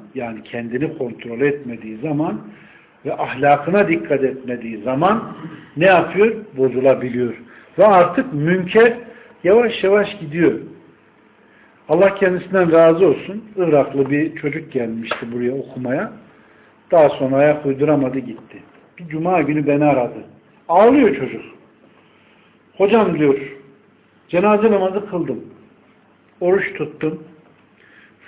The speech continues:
Fakiri de ziyaret ettim. Bana bir hasta bul da," diyor, "onu ziyaret edeyim. Yani aynı günde bu hayırları işleyeyim," diyor.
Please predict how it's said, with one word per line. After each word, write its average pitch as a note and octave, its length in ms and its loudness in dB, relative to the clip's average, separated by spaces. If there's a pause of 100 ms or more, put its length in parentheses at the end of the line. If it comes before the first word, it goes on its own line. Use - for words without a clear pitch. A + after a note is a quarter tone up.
Fakiri G#3+ 420 2
de D#3+ 320 4 (240)
ziyaret C#3+ 460 4
ettim. C#3+ 420 -4 (420)
Bana A#3+ 240 6
bir G#3 100 4
hasta G3+ 480 2
bul B3 180 0
da," D#3+ 180 4
diyor, A3+ 280 0 (720)
"onu C4+ 280 4
ziyaret D3+ 520 4
edeyim. B2 360 -2
Yani E3+ 400 4 (540)
aynı A3+ 300 6
günde G3+ 400 4
bu F#3+ 120 0
hayırları E3 580 4
işleyeyim," C3+ 680 -4
diyor. G2 300 -20